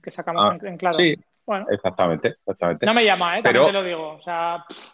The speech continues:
Speaker 2: Bueno, vale, pero, pero escucha, cuando pruebas motos,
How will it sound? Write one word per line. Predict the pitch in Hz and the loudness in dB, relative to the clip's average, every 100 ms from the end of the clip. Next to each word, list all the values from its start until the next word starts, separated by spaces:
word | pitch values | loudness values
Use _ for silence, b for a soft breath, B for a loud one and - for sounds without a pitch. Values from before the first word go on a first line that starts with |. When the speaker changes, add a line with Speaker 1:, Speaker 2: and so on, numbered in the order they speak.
| _ _ _ _ _ _ | _ _ _ _ _ _
Speaker 2:
Bueno, | 95 71 87 135 - | -6 -2 0 -2 -2
vale, | 67 85 127 | 0 0 2
pero, | 107 95 - | 0 0 0
pero | 92 | -2
escucha, | 87 113 135 82 | 0 0 0 0
cuando | - 95 92 | 0 2 2
pruebas | - 98 123 135 | 2 4 4 4
motos, | 139 156 131 156 - | 0 2 2 0 -6